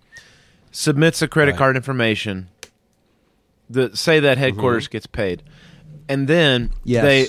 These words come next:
Speaker 1: you know, they have to meet at some undisclosed location. There's a, everybody's in combat fatigues, and they get their first clue, and they're all on, like, a, a,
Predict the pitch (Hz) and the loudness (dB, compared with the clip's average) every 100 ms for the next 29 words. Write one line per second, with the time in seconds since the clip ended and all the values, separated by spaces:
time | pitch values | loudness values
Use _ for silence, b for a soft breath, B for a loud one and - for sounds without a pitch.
0 | - 135 123 127 135 131 131 135 165 170 | -2 -4 0 0 0 -2 -4 0 2 0
1 | - 123 - 151 135 139 143 135 - 143 | 0 -6 -2 -6 -4 -4 -2 -4 -2 0
2 | 131 120 - 131 131 135 127 123 131 123 | 0 -2 -4 -2 -2 0 0 0 -4 -6
3 | 113 120 98 B B - 131 143 131 131 | -4 -6 -6 B B -4 -2 2 2 2
4 | 127 131 120 - 143 143 135 123 - 117 | 0 -4 -8 -4 0 2 2 0 -2 -6
5 | 131 123 120 110 - - - 123 123 135 | -4 -2 -2 -4 -10 -10 -6 -4 -2 -2
6 | 127 117 151 139 - - 156 143 113 110 | -2 0 0 -2 -4 -4 -2 0 0 -2
7 | 107 _ 131 131 127 127 131 127 90 123 | -8 _ -6 0 2 4 4 2 -2 -4
8 | 123 123 - 123 120 120 101 _ 117 | -4 -8 -8 -6 -6 -6 -8 _ -10